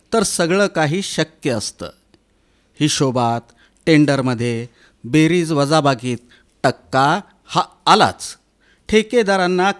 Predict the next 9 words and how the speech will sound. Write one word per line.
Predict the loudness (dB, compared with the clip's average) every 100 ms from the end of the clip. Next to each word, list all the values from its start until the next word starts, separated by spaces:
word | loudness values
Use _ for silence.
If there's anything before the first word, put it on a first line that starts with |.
| -8
खटाखट, | -4 0 0 0 -2 -2 -4 -10
खटाखट | -2 0 -2 -2 -2 -2 -6 _ -20 _ 0
बिलं | 4 4 2 0
अदा | -2 0 0
होत | -2 -2 -2
असताना | -2 0 2 2 -2 -8 -20 _
या | -2 -2
टक्क्याचा | -2 -6 -6 _ 0 0 2 2
बोलबाला | 2 0 0 0 0